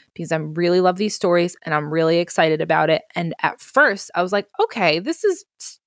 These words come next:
kinda silly, but it's fine." Like, I was okay with it. But as it unfolded and everything just was so, like, muted, it was very P G.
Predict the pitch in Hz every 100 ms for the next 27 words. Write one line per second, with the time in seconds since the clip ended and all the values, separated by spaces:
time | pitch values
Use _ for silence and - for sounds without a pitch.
0 | _ - 254 220 - 165 160 165 - 262
1 | - 330 240 - 170 165 165 175 190 170
2 | 170 208 180 160 117 - _ - - _
3 | - 190 196 214 196 196 - 208 214 240
4 | 185 160 180 _ _ _ _ 190 185 185
5 | 196 196 226 202 190 - 180 - - -
6 | 180 175 180 190 208 - _ _ _ -
7 | 180 180 175 160 170 165 165 202 240 277
8 | - _ _ _ _ _ _ _ _ 202
9 | 185 185 170 170 160 170 202 - - 208
10 | 180 180 170 156 226